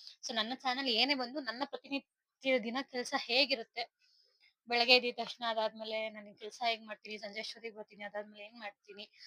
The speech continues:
So ಇದ್ರ ಮಧ್ಯದಲ್ಲಿ ನಿಮಗೆ ಯಾವ್ದಾದ್ರು ಒಂದು ಪೌರಾಣಿಕ ಕಥೆಗಳ ಬಗ್ಗೆ ನಿಮ್ಗೆ ತಿಳ್ಸ್ಕೊಡ್ಬೇಕು ಅನ್ನೋದು ನನ್ನ ಆಸೆ.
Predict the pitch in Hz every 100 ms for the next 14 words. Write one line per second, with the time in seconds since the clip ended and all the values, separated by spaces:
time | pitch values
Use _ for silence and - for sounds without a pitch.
0 | - - 269 277 311 392 381 302 220 262
1 | 240 220 269 - _ 247 262 285 302 294
2 | 277 233 247 247 247 240 220 - - 240
3 | 254 262 262 - 214 262 269 254 226 214
4 | 226 214 208 208 208 233 214 208 208 202
5 | 208 202 190 208 226 220 202 -